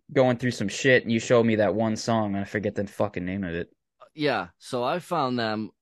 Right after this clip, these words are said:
Speaker 2: um, I went and saw All Time Low back, I don't even know when, two thousand and fifteen-ish, I think.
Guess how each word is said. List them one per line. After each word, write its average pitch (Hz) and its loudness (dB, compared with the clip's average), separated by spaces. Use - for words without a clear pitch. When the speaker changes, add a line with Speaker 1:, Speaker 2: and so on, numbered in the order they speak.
Speaker 2:
um, 98 -4
I 123 0
went 139 -4
and 107 -12
saw 107 -2
All 113 -2
Time 104 -4
Low 95 -4
back, 127 -4
I 101 -6
don't 95 -6
even 87 -8
know 90 -6
when, 82 -10
two 104 -10
thousand 98 -6
and 90 -8
fifteen-ish, - -10
I 120 -8
think. 165 -8